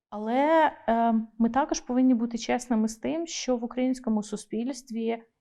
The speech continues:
є ті, хто були нащадками, ем, людей, які були відповідальні за організацію Голодомору. І вони теж мають свою травму. І говорити про травму, е,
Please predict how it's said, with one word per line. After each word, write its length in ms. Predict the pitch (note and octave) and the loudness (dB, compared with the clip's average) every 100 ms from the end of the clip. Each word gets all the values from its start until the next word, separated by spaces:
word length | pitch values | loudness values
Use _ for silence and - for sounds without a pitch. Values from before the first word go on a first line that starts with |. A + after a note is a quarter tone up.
| - | -8
є 320 | F#3 G#3 A#3 | -4 -2 -2
ті, 260 | - A3+ | -4 -6
хто 160 | A#3+ C4+ | -2 -2
були 240 | G#3+ G#3+ | 0 0
нащадками, 920 | G#3 G#3 - G#3 G#3 - A#3 A#3 B3 B3 _ _ _ _ _ - | 0 -4 -4 -4 -4 -2 -2 0 -2 -6 _ _ _ _ _ -6
ем, 440 | G3 G3 G3+ G#3 G#3 | -4 0 0 0 0
людей, 420 | A3 F#3+ G3+ G#3+ | 0 2 2 0
які 320 | G#3+ G#3+ A3+ | -4 -6 -6
були 200 | G#3 A3 | -4 -4
відповідальні 760 | G#3 - G3+ G3+ G#3+ A3 A3+ G#3 | -6 -10 -10 -4 -2 -2 -2 -4
за 280 | G3 G#3 | -4 -4
організацію 720 | G#3 G3+ A3 G#3+ C4+ D#4+ G3 F#3 | -4 -2 -2 0 -2 0 -2 -2
Голодомору. 720 | E3 E3+ F3+ F3 D#3 - - _ _ _ _ _ _ | -4 -6 -6 -8 -8 -10 -14 _ _ _ _ _ _
І 80 | G#3+ | 0
вони 220 | G3+ G#3+ | 2 2
теж 300 | A3 B3+ B3+ | 2 -2 -2
мають 360 | A3+ G#3+ G#3+ G#3+ | -2 0 -2 -4
свою 340 | G3+ G3 C#4 | -10 -6 -6
травму. 600 | - - F#3 F3 - A3+ A3+ _ _ _ _ _ _ _ _ | -8 -6 -6 -6 -10 -12 -16 _ _ _ _ _ _ _ _
І 340 | G#3+ A3 A#3 A3+ - | 0 0 0 -2 -6
говорити 600 | F#3 G3+ G#3+ A3 C4 B3 | -4 -2 0 0 -2 -4
про 480 | A#3 - A3 A3+ A3+ | -6 -2 0 0 0
травму, 1080 | A3+ - G#3 G#3 A3+ G#3+ G#3+ G#3 G3+ G3+ - _ _ | -2 -4 0 2 2 2 2 2 -2 -6 -10 _ _
е, 280 | G3 F#3+ F#3+ | -6 -4 -6